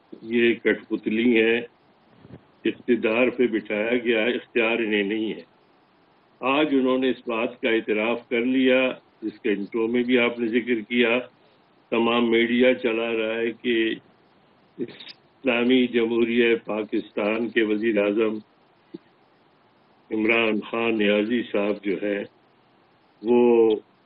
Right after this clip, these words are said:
बरमला कह रहे हैं कि मुझे इन चीज़ों का इल्म नहीं है कि किसने गद्दारी का मुकदमा किया है। यकीनन किसी ने तो किया होगा। वलीद भाई ने कहा कि एक आम शहरी है,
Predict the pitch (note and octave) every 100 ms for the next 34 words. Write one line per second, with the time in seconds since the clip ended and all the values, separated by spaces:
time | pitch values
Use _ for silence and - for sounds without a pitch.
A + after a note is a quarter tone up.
0 | _ _ A#2+ A2+ A2+ A2+ B2+ A#2 A#2+ A2
1 | G#2+ A2 A2+ G#2+ A2 G#2 A2 A2+ A2+ G#2+
2 | A2 A2 G#2 A2 G#2+ G2 G#2+ G#2+ G2+ G2+
3 | G#2+ F2 E2+ - _ _ _ _ _ _
4 | _ A#2 C3 B2+ B2+ B2 G#2+ G#2+ G#2+ A2
5 | A#2+ A2+ G#2 G#2 G#2 A2 G2+ G#2+ G#2 G#2
6 | - G#2 F#2+ F2 D2+ - - _ _ _
7 | _ _ _ _ _ _ - A2 A#2+ D3+
8 | D#3 C3+ C3 C#3+ C#3+ C3+ C#3 A#2+ A2+ G2
9 | F#2 F#2 F#2 - _ _ _ _ _ _
10 | _ A#2 A#2 D#3 D3 C3+ C3+ D3 C#3+ C3+
11 | B2+ C3 B2+ C3+ A2+ G#2 - _ _ _
12 | _ _ _ _ _ _ _ _ _ _
13 | B2 B2+ B2+ B2+ C3+ C#3 - G#2+ G#2+ A2
14 | F#2+ F2 E2+